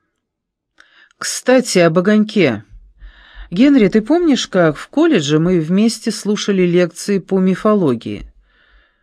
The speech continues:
Я была сегодня в библиотеке аббатства. Здесь есть книга нашего профессора, представляешь? Даже та глава о Прометее,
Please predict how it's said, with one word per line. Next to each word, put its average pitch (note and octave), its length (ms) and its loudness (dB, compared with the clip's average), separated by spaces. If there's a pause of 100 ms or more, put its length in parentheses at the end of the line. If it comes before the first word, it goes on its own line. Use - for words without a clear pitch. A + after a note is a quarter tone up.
(120)
Я D#3+ 220 0
была E3+ 260 2
сегодня E3 540 -2
в D3+ 40 -8
библиотеке D#3+ 720 -2
аббатства. F3 680 -2 (760)
Здесь G3 460 -2
есть B3+ 340 -2
книга B3+ 320 2
нашего A#3+ 400 2
профессора, G3 640 -2
представляешь? C4+ 1000 -2 (760)
Даже A3+ 380 2
та B3+ 240 0
глава A#3 420 4
о A#3+ 60 4
Прометее, A#3+ 960 2